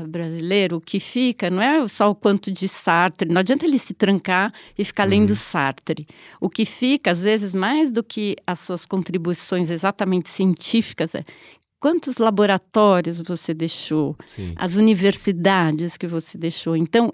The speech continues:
Speaker 1: isso, eu acho que esse legado da nied, além do parque, né, da preservação do parque, essa universidade que funciona lá, então muita gente que tinha que ir embora pra estudar tá lá.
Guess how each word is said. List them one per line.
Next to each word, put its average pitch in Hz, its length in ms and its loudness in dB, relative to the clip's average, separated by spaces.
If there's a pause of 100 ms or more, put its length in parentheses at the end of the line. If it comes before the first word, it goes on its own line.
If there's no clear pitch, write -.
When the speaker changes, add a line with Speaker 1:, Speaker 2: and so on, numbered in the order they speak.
Speaker 1:
isso, 277 420 4
eu 180 40 2
acho 180 180 -2
que 190 260 -4
esse 180 240 -4
legado 190 440 -2
da 214 160 -2
nied, 170 460 0
além 196 280 2
do 208 200 0
parque, 175 580 -2
né, 175 240 -2 (220)
da 156 200 -6
preservação 170 800 -4
do 220 100 0
parque, 190 480 -6 (360)
essa 233 260 0
universidade 190 800 0
que - 120 -12
funciona 202 680 0
lá, 190 240 0
então 202 240 -2
muita 220 300 0
gente 196 280 -2
que - 100 -20
tinha 196 140 -4
que 202 140 -4
ir 190 40 2
embora 175 420 2
pra - 120 -8
estudar 170 480 -2 (720)
tá 196 160 2
lá. 196 420 2